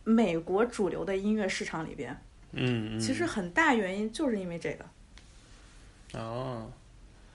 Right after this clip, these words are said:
Speaker 2: 美国其实，
Speaker 1: 你看吧，今-，
Speaker 2: 哎，
Speaker 1: 对。
Speaker 2: 你说、嗯。
Speaker 1: 你看今年出了什么 Wizkid，当然你可以说 Wizkid
Speaker 2: 对，对，对。
Speaker 1: 一开始成名其实是由于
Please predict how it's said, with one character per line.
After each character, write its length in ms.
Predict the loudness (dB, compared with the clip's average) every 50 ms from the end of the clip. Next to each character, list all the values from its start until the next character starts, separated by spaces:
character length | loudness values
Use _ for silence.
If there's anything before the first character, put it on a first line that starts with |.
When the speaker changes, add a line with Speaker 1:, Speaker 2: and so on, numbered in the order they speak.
| -20 -20 -20 -20 -20 -20 -20 -20 -20 -20 -20 -20 -20 -20 -20 -20 -20 -20 -20 -20 -20 -20 -20 -20 -20 -20 -16 -8
Speaker 2:
美 280 | -4 0 0 2 2 0
国 200 | 2 4 4 6
其 60 | 6
实， 0 |
Speaker 1:
你 60 | 8
看 20 | 8
吧， 180 | 8 8 8
今-， 320 | 8 8 8 8 6 4 0 -4 -2
Speaker 2:
哎， 220 | 2 2 4 4 6
Speaker 1:
对。 160 | 4 4 2
Speaker 2:
你 40 | 2
说、 200 | 0 0 -2 -2 -4 -6 -10 -10 -12 -14 -12 -8
嗯。 240 | -6 -4 -2 2 6
Speaker 1:
你 180 | 6 8 8
看 220 | 8 6 4 4 4
今 180 | 4 4 4
年 260 | 4 6 6 4 4 2 -2 -10 -14 -12 -10
出 220 | -8 -2 4 6
了 140 | 8 8 8
什 100 | 6 2
么 260 | 0 0 0 0 0 -4 -12 -20 -20 -20 -20 -20 -20 -20 -20 -20 -20 -20 -20 -20 -20 -20 -14 -2 4
Wizkid， 500 | 6 6 6 6 6 6 6 6 6 6 2 -8 -18 -20 -20 -20 -20 -20 -20 -20 -20 4 10
当 120 | 12 12
然 200 | 12 12 12 12 10
你 160 | 10 8 10
可 160 | 10 8 8
以 60 | 8
说 180 | 8 8 6 6
Wizkid 280 | 8 8 8 8 8 8
Speaker 2:
对， 120 | 8 6
对， 120 | 6 2
对。 20 | 0
Speaker 1:
一 60 | 2
开 180 | 4 6 6 6
始 80 | 6
成 220 | 4 4 4 4 6
名 200 | 6 4 4 2
其 200 | 4 2 4 4
实 100 | 4 4
是 240 | 6 6 6 6 4 0 -10 -8 0
由 180 | 4 6 6 6
于 360 | 6 4 4 4 4 2